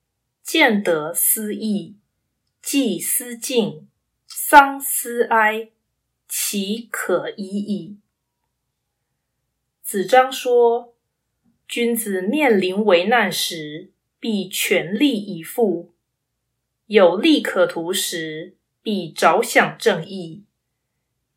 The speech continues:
祭祀时，必心存敬意；吊丧时，必感到哀戚。这样差不多就可以了。道义阐释。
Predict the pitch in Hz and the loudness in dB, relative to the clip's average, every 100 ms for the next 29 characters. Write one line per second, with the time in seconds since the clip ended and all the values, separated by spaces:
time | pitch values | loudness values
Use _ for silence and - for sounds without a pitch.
0 | _ - 311 285 - 226 202 - 165 151 | _ 2 2 2 0 0 0 -4 -6 -8
1 | 160 - _ - 196 175 - - 277 277 | -10 -16 _ -6 -6 -6 -8 -6 -4 -4
2 | - 170 147 156 208 175 170 185 165 170 | -4 -6 -8 -8 -6 -6 -8 -14 -14 -16
3 | - _ _ _ _ _ _ _ - 302 | -20 _ _ _ _ _ _ _ 2 6
4 | 220 - 254 262 269 - 233 156 175 190 | 6 8 6 6 -2 -2 -2 -4 -8 -12
5 | _ - 220 185 185 214 170 147 226 202 | _ -8 -4 -6 -2 2 2 2 4 4
6 | 185 196 202 - - 190 180 190 _ _ | 4 2 0 -4 -4 -6 -8 -14 _ _
7 | _ _ _ _ _ - 196 180 185 175 | _ _ _ _ _ 2 4 6 4 4
8 | 170 - - 302 277 254 233 220 214 208 | 0 -12 4 6 6 4 4 4 2 4
9 | 240 190 - - 175 185 208 175 143 139 | 4 4 0 -4 0 0 -2 -4 -4 -6
10 | 139 _ _ _ _ _ _ _ _ _ | -10 _ _ _ _ _ _ _ _ _
11 | _ _ _ _ _ _ _ _ _ _ | _ _ _ _ _ _ _ _ _ _
12 | _ _ _ _ _ _ - 269 226 202 | _ _ _ _ _ _ 8 10 10 6
13 | 226 196 156 - 180 - - - 190 - | 0 -4 -4 -2 -2 -2 -6 -4 -4 -4